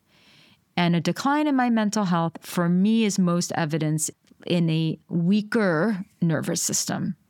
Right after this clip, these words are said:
I'm more susceptible to the demands of the day. It's really important. And one thing that I will say that you can do with your body every day is you go to Google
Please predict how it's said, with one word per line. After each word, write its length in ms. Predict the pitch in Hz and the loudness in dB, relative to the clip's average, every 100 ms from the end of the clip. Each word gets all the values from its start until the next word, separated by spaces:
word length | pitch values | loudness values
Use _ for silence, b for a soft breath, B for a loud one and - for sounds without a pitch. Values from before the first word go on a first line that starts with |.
| _ _ _ - | _ _ _ -6
I'm 240 | - 180 | -2 2
more 720 | 175 180 185 185 180 180 180 180 | 2 2 2 2 2 2 0 0
susceptible 800 | 185 165 170 - 156 156 151 | -2 -2 -2 -2 -4 -2 -2
to 880 | 139 - 160 151 151 151 147 143 131 139 | -4 -2 0 0 0 0 -2 -2 -4 -4
the 80 | 156 | -2
demands 380 | 156 143 151 | -2 -2 -4
of 80 | - | -6
the 60 | - | -6
day. 280 | - - _ _ _ _ _ - _ _ _ _ | -8 -10 _ _ _ _ _ -20 _ _ _ _
It's 320 | - 143 185 185 | -6 -4 -2 0
really 340 | 180 220 214 | 2 4 4
important. 460 | 190 - 214 139 131 | 2 2 0 2 2
And 160 | 190 | 4
one 180 | 196 240 | 4 2
thing 180 | 320 302 | 2 0
that 120 | 262 | 2
I 80 | 226 | 2
will 140 | 196 | 2
say 160 | - 202 | 2 0
that 80 | 180 | 2
you 140 | 180 | 0
can 120 | 185 | 2
do 160 | 170 175 | 2 2
with 140 | 170 | 2
your 140 | 170 151 | 2 2
body 500 | 160 170 180 165 - | 2 2 2 2 0
every 300 | 156 165 151 | 0 0 0
day 640 | 165 156 151 147 139 - _ _ _ _ _ | 0 0 0 0 -2 -6 _ _ _ _ _
is 440 | 175 165 160 156 - _ _ | 0 2 0 -2 -6 _ _
you 100 | 175 | -2
go 160 | 202 240 | 2 2
to 80 | 220 | 2
Google 460 | 170 160 156 156 | 2 2 2 0